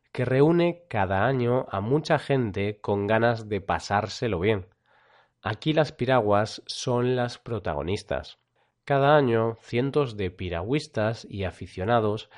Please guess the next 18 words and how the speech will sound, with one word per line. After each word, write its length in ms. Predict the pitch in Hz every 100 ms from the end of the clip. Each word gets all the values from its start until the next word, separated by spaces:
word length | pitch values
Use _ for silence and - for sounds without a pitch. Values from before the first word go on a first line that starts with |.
| -
se 240 | - -
dan 220 | 110 131 123
cita 420 | 135 135 156 160
en 200 | - 90
Asturias 760 | 73 - - 147 113 69 - - - - _ -
para 320 | 143 147 147
participar 920 | 143 110 - 143 123 107 107 104 107 -
en 160 | 95
una 300 | 101 139 147
carrera 680 | - 90 90 117 120 120 120
de 220 | 101 92
piraguas 640 | - 107 110 98 90 90 - _ -
declarada 840 | 117 135 135 139 127 135 135 135 -
fiesta 760 | - 131 135 147 - 156 151 -
de 200 | 104 110
interés 680 | 104 95 104 117 123 - _
turístico 880 | - 117 113 120 - 139 131 143 151
internacional. 1200 | - 104 92 87 90 85 82 78 - 73 104 107